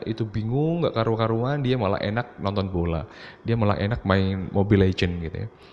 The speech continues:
Dia malah enak, eh, santai-santai atau dia pergi ngopi sama temennya gitu ya. Eh, dia,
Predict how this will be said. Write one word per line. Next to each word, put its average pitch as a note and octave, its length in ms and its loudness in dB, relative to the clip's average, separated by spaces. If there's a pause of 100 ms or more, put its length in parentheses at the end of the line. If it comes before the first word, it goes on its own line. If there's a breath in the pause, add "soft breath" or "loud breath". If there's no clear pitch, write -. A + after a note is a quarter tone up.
(140)
Dia A2 200 4
malah G#2 240 4
enak, A2 280 2 (280)
eh, G2 200 0
santai-santai F#2+ 680 2
atau F#3 280 -4
dia D#3+ 240 0
pergi - 480 2
ngopi D#3 280 2
sama C#3 160 6
temennya A2+ 480 2 (120)
gitu D#2 200 -4
ya. - 60 -12 (640 loud breath)
Eh, G#2 360 -2
dia, C3 140 6